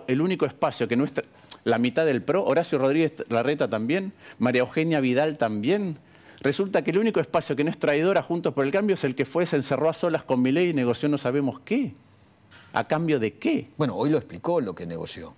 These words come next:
Speaker 1: ¿Qué
Speaker 2: Con-,
Speaker 1: ne-, qué
Speaker 2: conmigo
Speaker 1: explicó?
Speaker 2: en la radio, Macri dijo que negoció el apoyo, que no hubo negociación, por lo menos eso es lo que yo
Speaker 1: Pero
Speaker 2: entendí
Speaker 1: yo no
Speaker 2: en la nota.
Speaker 1: apoyo,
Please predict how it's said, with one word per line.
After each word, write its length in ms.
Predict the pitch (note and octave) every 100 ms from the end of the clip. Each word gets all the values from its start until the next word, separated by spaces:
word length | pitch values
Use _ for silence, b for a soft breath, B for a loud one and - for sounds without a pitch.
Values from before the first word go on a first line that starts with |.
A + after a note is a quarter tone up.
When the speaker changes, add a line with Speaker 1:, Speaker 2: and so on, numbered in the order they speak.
| - _ - -
Speaker 1:
¿Qué 120 | G3
Speaker 2:
Con-, 120 | G3
Speaker 1:
ne-, 140 | C#3 A2+
qué 100 | G3
Speaker 2:
conmigo 380 | - C3+ C#3+
Speaker 1:
explicó? 0 |
Speaker 2:
en 80 | C3
la 80 | B2
radio, 360 | A#2+ D3 E3 C3+ B B - -
Macri 360 | F#2+ - A#2
dijo 340 | G#2 A#2 - C3+
que 120 | G#2
negoció 680 | F#2+ F2 F2 - A#2 C3+ D#3 - -
el 140 | E2
apoyo, 540 | - - F3 D3+ E2+ - b b b b
que 140 | - F2+
no 160 | G#2+
hubo 260 | B2 C3 B2+
negociación, 580 | A2 G2+ - F#2+ C3 A2
por 100 | F#2
lo 60 |
menos 160 | G#2 C3+
eso 180 | B2+ A#2
es 40 |
lo 60 | G2
que 120 | F2+
yo 100 | D3+
Speaker 1:
Pero 120 | D#3
Speaker 2:
entendí 80 | D#3
Speaker 1:
yo 60 | A3
no 0 |
Speaker 2:
en 40 |
la 80 | G#3+
nota. 300 | D#3+ B3 G#3+
Speaker 1:
apoyo, 100 | D#3+